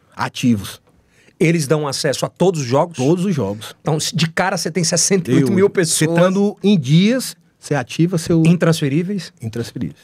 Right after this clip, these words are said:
Speaker 1: Só pode ir com a... é a mesma coisa, o ingresso. Aí na hora lá, depende do, do, do, do, da pessoa, né? Eles não têm o Face ainda. Eles são numa, num documento. Chegou com o nome, entra.
Speaker 2: Mas são sessenta e oito mil.
Speaker 1: Sessenta e oito, é.
Speaker 2: Caramba.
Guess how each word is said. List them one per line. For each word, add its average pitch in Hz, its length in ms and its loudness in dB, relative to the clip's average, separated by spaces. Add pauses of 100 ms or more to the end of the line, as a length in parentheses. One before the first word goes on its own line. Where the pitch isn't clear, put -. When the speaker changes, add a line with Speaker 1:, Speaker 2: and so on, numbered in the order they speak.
(100)
Speaker 1:
Só - 200 -6
pode 127 260 -2
ir 123 140 2
com 110 140 -4
a... 104 60 -6 (120)
é 151 140 2
a 165 40 0
mesma 196 240 0
coisa, 117 380 -2 (120)
o 113 120 -2
ingresso. 127 560 2 (200)
Aí 262 140 2
na 220 160 4
hora 175 180 4
lá, 151 220 0
depende 170 480 0
do, 160 420 4
do, 131 300 0
do, 120 320 2
do, 107 340 2
da 107 120 -2
pessoa, 113 340 -2
né? 117 160 -2 (220)
Eles 113 120 -2
não 156 120 2
têm 165 120 0
o 170 60 2
Face 143 340 0
ainda. 110 360 -2 (360)
Eles 104 140 -4
são 123 140 0
numa, 131 200 2
num 127 200 -2
documento. 127 440 0
Chegou 143 300 -4
com 160 100 -6
o - 40 2
nome, 208 220 -2 (300)
entra. 160 300 -4 (160)
Speaker 2:
Mas - 80 -4
são 117 100 -4
sessenta 110 380 -2
e 123 60 2
oito 113 200 -2
mil. - 80 -12
Speaker 1:
Sessenta 160 460 0
e 151 300 4
oito, 110 280 -2 (120)
é. 202 100 -2
Speaker 2:
Caramba. 98 640 -8